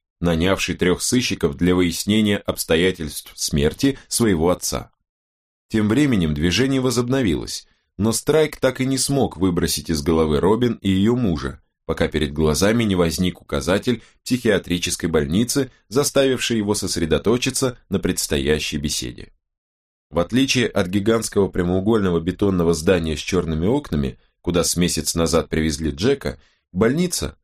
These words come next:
у которой теперь запарковался Страйк, отличалась готическими шпилями и византийскими арочными окнами с медными решётками. Это зрелище напомнило Страйку жуткую помесь пряничного домика и готического замка.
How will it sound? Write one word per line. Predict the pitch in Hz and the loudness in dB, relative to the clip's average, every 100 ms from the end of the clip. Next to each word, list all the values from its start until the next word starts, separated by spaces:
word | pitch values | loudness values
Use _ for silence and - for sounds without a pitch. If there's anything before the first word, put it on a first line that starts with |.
| _ - | _ -8
у | |
которой | - 85 92 87 | -2 0 2 0
теперь | - 85 92 | -2 -2 0
запарковался | 76 80 82 87 87 85 - | 0 -2 -2 2 2 2 -2
Страйк, | 80 - 143 156 - _ | -4 0 0 0 -10 _
отличалась | - - 92 147 165 147 | -8 -4 -2 2 2 0
готическими | 98 95 - 135 117 - 98 82 | 0 0 0 -2 -2 -2 0 0
шпилями | - - 135 147 165 160 _ - | -2 2 2 4 2 -4 _ 0
и | |
византийскими | 147 131 117 92 - 113 123 127 123 | 2 4 2 0 0 0 0 0 2
арочными | 87 80 85 - 85 78 | 2 2 0 -2 -2 2
окнами | 101 123 127 131 | 0 0 -4 -4
с | 127 87 | -2 0
медными | 85 76 80 | 0 0 -2
решётками. | 78 76 76 - - 65 - _ _ _ | -2 -2 -4 -4 -10 -14 -16 _ _ _
Это | - 90 82 | -6 -4 -2
зрелище | 71 95 107 85 - | 0 2 2 0 -2
напомнило | 76 71 98 92 85 | -4 0 0 2 2
Страйку | 82 - 117 117 107 | 0 0 0 0 -4
жуткую | 80 98 117 101 92 | -2 -2 0 0 0
помесь | - 113 110 - | 0 2 0 -2
пряничного | - 98 92 - 87 78 | 0 2 2 -2 -2 -2
домика | 76 113 139 131 135 - _ | 2 2 2 -2 -4 -6 _
и | 135 | 0
готического | 123 107 - 85 80 - 85 | 2 0 -2 -6 -8 -2 0
замка. | 78 76 65 - 50 | 2 0 -2 -6 -16